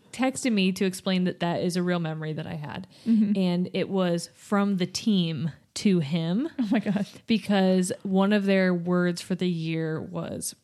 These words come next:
Speaker 1: perseverance. And he was saying that diamonds are just coal that
Speaker 2: Persevered. <laughs>
Speaker 1: I guess. I don't know how he worded it, like, never gave up, or I could read the text message, but I'm not gonna do it. Um, persisted. <laughs>
Speaker 2: Yeah.
Speaker 1: I don't know.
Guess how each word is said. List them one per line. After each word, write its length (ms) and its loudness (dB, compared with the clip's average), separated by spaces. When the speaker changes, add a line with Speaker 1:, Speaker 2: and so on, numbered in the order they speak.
Speaker 1:
perseverance. 920 0
And 100 6
he 140 6
was 180 4
saying 520 2
that 280 -2
diamonds 680 2
are 300 -4
just 380 -2
coal 400 0
that 260 -4
Speaker 2:
Persevered. 760 -2
<laughs> 180 -6
Speaker 1:
I 80 0
guess. 420 0
I 80 -2
don't 120 2
know 100 6
how 180 4
he 120 6
worded 340 4
it, 100 2
like, 220 -2
never 320 2
gave 340 0
up, 440 0
or 280 0
I 60 -8
could 220 -4
read 160 -4
the 60 -6
text 260 -10
message, 340 -14
but 100 -8
I'm 60 -8
not 140 -14
gonna 100 -12
do 120 -8
it. 60 -14
Um, 360 -4
persisted. 920 -2
<laughs> 140 0
Speaker 2:
Yeah. 240 4
Speaker 1:
I 80 6
don't 160 4
know. 180 4